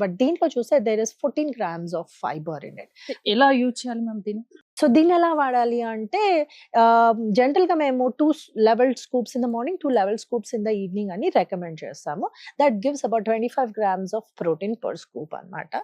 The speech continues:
Speaker 1: And also it gives
Speaker 2: Only protein powder?
Speaker 1: Protein powder.
Speaker 2: ఓకే.
Speaker 1: And, uh, we recommend, uh, using it along with the meals and morning breakfast ఒక fifteen minutes ముందు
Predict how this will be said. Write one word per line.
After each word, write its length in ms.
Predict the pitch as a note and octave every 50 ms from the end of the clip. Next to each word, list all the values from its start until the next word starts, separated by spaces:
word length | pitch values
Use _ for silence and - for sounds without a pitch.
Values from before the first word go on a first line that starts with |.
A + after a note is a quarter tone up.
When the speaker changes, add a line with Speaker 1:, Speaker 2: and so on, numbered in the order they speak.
| - - - - - - - A#3+
Speaker 1:
And 100 | A#3+ A#3+ - G#3
also 240 | G#3+ G#3+ A#3 - G4 G4+ F4
it 60 | B3 G3+ G#3+
gives 100 | A3+ B3+
Speaker 2:
Only 140 | C#4 D4 C#4+ - -
protein 320 | G#3+ G#3+ G#3 C4 B3+ B3+ A#3 - E3+
powder? 260 | C#3 C3+ B2 A#2+ - _ _ _ _ _ _ -
Speaker 1:
Protein 380 | F4+ F#4+ E4+ - - C4+ A3+ G#3 - G#3
powder. 320 | E3+ D#3 D3 D3+ - - - _ G3 F#3+
Speaker 2:
ఓకే. 200 | F3 - - B2+ - C4+
Speaker 1:
And, 240 | C#4 D4 C#4+ C4 A#3+ C#4+
uh, 140 | C#4 C#4 C4+ B3 A#3
we 80 | C#4 C4+ B3+
recommend, 640 | B3 A#3+ - - C#4+ D#4 E4 F4 F4 E4+ E4 D#4+ D4+ A#3+ C4 B3
uh, 40 | B3 A#3 A#3 B3
using 280 | C4 B3 A3+ D4+ D4+ C#4+ D#4+ F4+
it 100 | - - - - A3
along 220 | A3+ A#3 A#3 B3 B3+ B3
with 100 | D#4+ F4+ F#4
the 40 | D#4 C4
meals 260 | A#3+ A3+ G#3+ G3 - F3+
and 80 | D#3 D#3 F3 G3+
morning 320 | G#3+ A#3 B3 B3+ C4 B3 G#3+ G3
breakfast 500 | A#3 A3 G#3+ - - B3+ A#3+ A3+ - - - A#3+ A#3
ఒక 140 | - B3 -
fifteen 280 | B3 - - B3 G#3+ G#3 G3 F#3+
minutes 260 | F#3+ G3+ G3+ - - - F#3 F3
ముందు 320 | E3+ E3 E3+ F3 A#3 F4